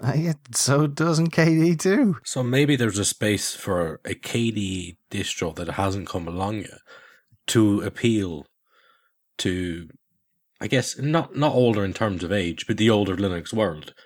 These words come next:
Speaker 2: You know, because K D E is predominantly kind of bling and, you know, seven four seven control panel, effectively.
Speaker 1: With literally about five minutes work, you can turn all that off. That's, that's the beauty of K D E for me.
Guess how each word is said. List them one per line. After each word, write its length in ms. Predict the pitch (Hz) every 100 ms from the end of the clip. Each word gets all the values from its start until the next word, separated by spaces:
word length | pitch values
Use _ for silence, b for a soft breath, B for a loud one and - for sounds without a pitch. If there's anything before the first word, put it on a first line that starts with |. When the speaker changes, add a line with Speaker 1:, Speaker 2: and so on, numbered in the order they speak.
| b b b b -
Speaker 2:
You 60 |
know, 100 | 107
because 240 | 87 85 92
K 200 | 123 120
D 160 | 104
E 40 | 98
is 60 |
predominantly 480 | - 90 101 95 90
kind 240 | - 101 87
of 80 | - _ _ -
bling 460 | 110 101 95 92 92
and, 760 | 90 92 87 87 82 82 76 - B B B B B B -
you 80 | 113
know, 280 | 85 85 -
seven 380 | - 104 92
four 300 | 87 98 90
seven 360 | 87 104 90 85
control 440 | - 90 - 104 98
panel, 340 | 87 73 73 - _ _ _ -
effectively. 800 | - 123 - - 85 - - - -
Speaker 1:
With 180 | 185
literally 960 | 175 185 202 - 196 165 143 127 - - _ _ _ _
about 300 | 123 127 120
five 440 | - - 123 139 131
minutes 280 | 120 -
work, 320 | 120 127 - 107
you 80 |
can 140 | 104 107
turn 240 | - 143
all 160 | 127 104
that 100 | 104
off. 320 | 123 - -
That's, 260 | 139 135 -
that's 280 | 175 180 -
the 100 | 104
beauty 360 | 92 139 139
of 120 | 90 -
K 180 | 104
D 160 | 85 110
E 100 | 90
for 160 | - 90
me. 400 | 110 78 -